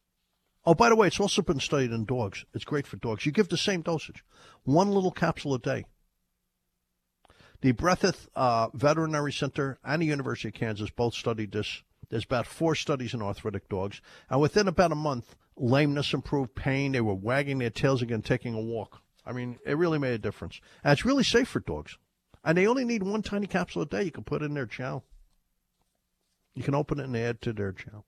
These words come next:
Okay, here's, uh, some of the letters. This is Madeline, who's a nutritionist. "My husband and my son have benefited by taking a Cartilage H X in a matter of just two weeks. They felt more comfort,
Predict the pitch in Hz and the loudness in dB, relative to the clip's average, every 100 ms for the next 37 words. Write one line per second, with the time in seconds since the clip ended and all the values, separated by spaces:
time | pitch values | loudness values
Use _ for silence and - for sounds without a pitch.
0 | _ _ _ - - - - 147 - 127 | _ _ _ -20 -20 -20 0 2 4 4
1 | 170 214 233 - 180 143 123 - 135 113 | 6 4 4 4 4 4 2 0 0 0
2 | 104 90 - - _ _ _ _ _ _ | -2 -2 -12 -18 _ _ _ _ _ _
3 | _ _ _ _ _ _ _ - - _ | _ _ _ _ _ _ _ -20 -20 _
4 | 165 208 147 156 156 147 113 92 117 110 | 2 4 2 4 4 4 0 0 -2 -2
5 | 107 - 117 - - - - _ _ - | -4 -4 -6 -8 -14 -18 -20 _ _ -20
6 | - - 139 156 277 220 233 220 - 147 | -14 2 4 6 6 6 4 4 -2 0
7 | 143 135 269 277 131 135 135 - 135 127 | 2 2 2 2 0 -2 -6 0 2 6
8 | 196 202 180 143 117 131 - 160 147 120 | 4 6 4 2 2 0 2 -2 0 -4
9 | - 139 131 120 127 113 135 120 123 110 | 4 4 4 0 0 0 0 0 -2 0
10 | 120 120 113 - 107 - 123 107 92 - | 0 2 0 0 -4 0 0 0 -6 -10
11 | - _ _ _ _ _ - - 135 120 | -16 _ _ _ _ _ -20 -2 2 6
12 | 135 113 156 240 202 175 190 | 4 6 2 4 0 0 -4